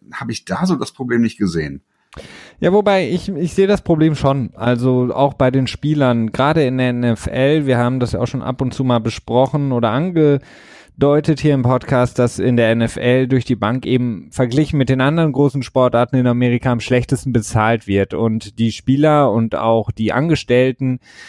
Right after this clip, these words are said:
Speaker 2: in der N F L und den Teams, die sind eben davon ausgeschlossen. Das heißt, sie dürfen nicht auf die, sagen wir jetzt in dem Moment, Footballspiele wetten.
Speaker 1: Mhm.
Speaker 2: Ähm,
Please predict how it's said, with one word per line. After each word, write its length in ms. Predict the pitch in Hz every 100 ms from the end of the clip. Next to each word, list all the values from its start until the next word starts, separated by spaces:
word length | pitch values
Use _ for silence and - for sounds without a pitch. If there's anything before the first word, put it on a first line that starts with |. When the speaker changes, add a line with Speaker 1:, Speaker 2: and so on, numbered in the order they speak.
| - -
Speaker 2:
in 120 | 113
der 120 | 117
N 100 | 117
F 160 | 117 113
L 280 | - 123 127
und 180 | 120 110
den 160 | 117
Teams, 240 | 113 135 -
die 80 | 123
sind 160 | 135
eben 380 | - 139 135 123
davon 440 | 131 123 135 131
ausgeschlossen. 760 | - 127 143 - 123 92 95 -
Das 140 | 104 127
heißt, 200 | 120 -
sie 200 | 131 123
dürfen 340 | 143 135 139
nicht 400 | 139 - - -
auf 380 | 120 123 - -
die, 280 | 117 117 117
sagen 400 | 107 98 107 120
wir 80 | 117
jetzt 120 | -
in 80 | 117
dem 120 | 127
Moment, 280 | 120 120 117
Footballspiele 680 | 139 - 120 - 123 117 104
wetten. 320 | 101 82 - - - - - - -
Speaker 1:
Mhm. 300 | 87 85 82
Speaker 2:
Ähm, 120 | 123